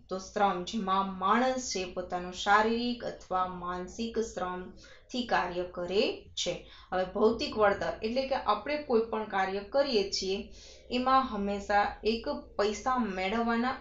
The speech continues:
અર્થે કરતા હોય છે. બરાબર? ભૌતિક વળતર એટલે પૈસા મેળવવાના ની અપેક્ષાએ કોઈ કાર્ય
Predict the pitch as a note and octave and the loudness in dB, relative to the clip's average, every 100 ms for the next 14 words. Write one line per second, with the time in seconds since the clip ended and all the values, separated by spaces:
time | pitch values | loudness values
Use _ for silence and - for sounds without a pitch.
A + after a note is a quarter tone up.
0 | - B3 D#4 E4 C#4 G3 F3+ F3+ D#3 C#3+ | 2 2 4 0 0 0 0 0 0 -2
1 | C#3+ - - - - G3 D4+ - F#3+ F#3 | -4 -6 -6 -12 -6 -2 0 -2 -2 -4
2 | G#3 - C4 - F#3+ F3+ F3+ F#3 F#3+ - | -4 2 2 2 0 0 -4 -4 -6 0
3 | G#3+ G#3+ G#3+ - - - - F#3+ F#3 F#3+ | 2 2 0 -10 -20 -20 -14 -8 -4 2
4 | G#3+ G#3 F#3+ F#3 G3 A#3 - - _ - | 4 4 2 2 0 0 -6 -20 _ -20
5 | - - A#3 A#3+ G#3+ - E4 D#4 - G3+ | -10 -2 0 2 0 0 -2 -2 0 2
6 | F#3 F3+ G#3+ A#3 - G3 F3+ G#3 | 2 0 0 0 2 2 2 -2